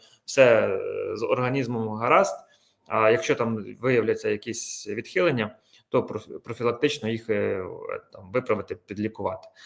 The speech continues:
Але результат, коли тобі к-, каже лікар, що в тебе здоров'я, е, там, молодого, молодої людини, що все гаразд, всі функції організму працюють в нормі,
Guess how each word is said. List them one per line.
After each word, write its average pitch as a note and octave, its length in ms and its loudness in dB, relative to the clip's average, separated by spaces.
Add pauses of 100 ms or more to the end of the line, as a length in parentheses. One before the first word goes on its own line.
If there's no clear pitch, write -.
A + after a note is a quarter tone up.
(160)
Але - 560 10
результат, C#3+ 480 8
коли B2+ 180 6
тобі B2 220 0
к-, - 340 -8
каже A2+ 300 6
лікар, A2+ 320 -2
що - 480 -4 (440)
в - 40 -20
тебе B2+ 240 6
здоров'я, A#2+ 460 6
е, G#2 60 -6 (1160)
там, G2+ 80 -4
молодого, C3 840 4 (220)
молодої B2+ 380 2
людини, D#3 380 2
що B2+ 140 -10
все A#2+ 180 0
гаразд, D3+ 400 4
всі - 260 -8
функції B2 420 -4
організму A#2 400 -2
працюють A2+ 520 -2
в - 20 -14
нормі, D#3 420 -2